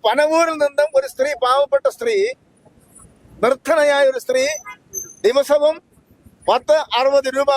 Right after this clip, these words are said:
ബസ് ചാർജ് കൊടുത്ത് അമ്പലം മുക്കിൽ വന്ന് ഗ്രഹവൃത്തി ചെയ്ത്, ഗ്രഹജോലി ചെയ്ത് തിരിച്ച് മടങ്ങിപ്പോകുന്ന അത്രയും അധ്വാനമെടുക്കുന്ന ഒരു സ്ത്രീ. ഇത്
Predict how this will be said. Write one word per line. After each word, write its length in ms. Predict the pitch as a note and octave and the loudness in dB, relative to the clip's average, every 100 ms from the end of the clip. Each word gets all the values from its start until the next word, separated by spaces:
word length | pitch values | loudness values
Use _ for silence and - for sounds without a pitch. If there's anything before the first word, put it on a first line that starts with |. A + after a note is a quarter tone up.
| C4 | 0
ബസ് 200 | A#3+ - C4+ | -2 -2 0
ചാർജ് 300 | C4+ C4+ C4 | 0 0 0
കൊടുത്ത് 300 | B3+ B3+ C4 C4+ G3+ | 0 2 0 0 -4
അമ്പലം 320 | A#3+ C4+ C4+ B3+ | -2 0 0 -4
മുക്കിൽ 240 | - C4 B3+ | -2 -2 -2
വന്ന് 220 | B3+ C4 D#4 E4+ _ _ _ _ _ - | -2 0 -2 -4 _ _ _ _ _ -2
ഗ്രഹവൃത്തി 500 | A3+ C#4 C#4+ C#4 C4+ B3+ | 2 2 0 -4 -4 2
ചെയ്ത്, 200 | B3+ C#4 - | 2 2 0
ഗ്രഹജോലി 480 | A3+ C4 C4+ C4+ C4 B3 | 0 0 2 0 0 0
ചെയ്ത് 240 | B3+ C#4+ E5 - _ _ _ _ _ _ - | 2 2 0 -6 _ _ _ _ _ _ -4
തിരിച്ച് 280 | G#3+ C#4 D#4 C#4+ | -2 -2 -2 0
മടങ്ങിപ്പോകുന്ന 680 | B3+ C4 C#4+ B3+ C4+ C4 A#3 | 0 0 -2 0 0 0 -4
അത്രയും 480 | - D4 D4 D#4 D#4+ - _ _ _ _ _ F3 | -2 -2 0 0 -2 -4 _ _ _ _ _ -4
അധ്വാനമെടുക്കുന്ന 840 | G#3 - D4+ D4+ C#4 C4+ - C#4 C#4+ B3 | -4 -2 0 0 0 -2 -2 -2 2 2
ഒരു 80 | B3 | 2
സ്ത്രീ. 180 | - C4 E3 - _ _ _ _ - _ _ _ - G#3+ | -2 0 -2 -6 _ _ _ _ -20 _ _ _ -2 -2
ഇത് 160 | - | 2